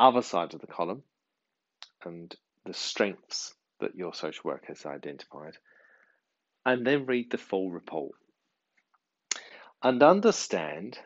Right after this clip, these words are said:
that just because you have areas for development,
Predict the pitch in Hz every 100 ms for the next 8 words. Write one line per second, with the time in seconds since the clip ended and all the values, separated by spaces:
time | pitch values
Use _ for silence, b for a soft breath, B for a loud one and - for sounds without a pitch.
0 | _ _ _ _ _ 98 98 123 123 _
1 | _ _ _ - 180 - - - - -
2 | 170 67 - - - - b b b _
3 | - 107 107 - 127 90 76 120 - -
4 | _ _ _ _ _ 107 107 110 107 -
5 | - 101 98 98 85 - 151 82 -